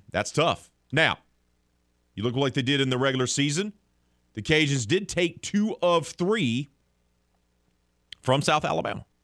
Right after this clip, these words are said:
But they needed extra innings to win one of those games. The loss in that series was by one run,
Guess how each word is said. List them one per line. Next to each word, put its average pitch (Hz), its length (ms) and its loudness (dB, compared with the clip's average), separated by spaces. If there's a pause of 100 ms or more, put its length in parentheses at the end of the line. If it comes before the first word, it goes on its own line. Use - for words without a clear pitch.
(1160)
But 98 100 -2
they 117 80 2
needed 107 260 2
extra 131 340 0
innings 139 220 0
to 139 80 0
win 139 160 0
one 127 120 2
of 113 60 2
those 101 200 0
games. 92 460 -4 (1700)
The 104 100 -2
loss 127 540 4
in 113 140 0
that 110 200 2
series 107 380 0
was 92 140 -6
by 101 200 2
one 98 240 0
run, 90 380 0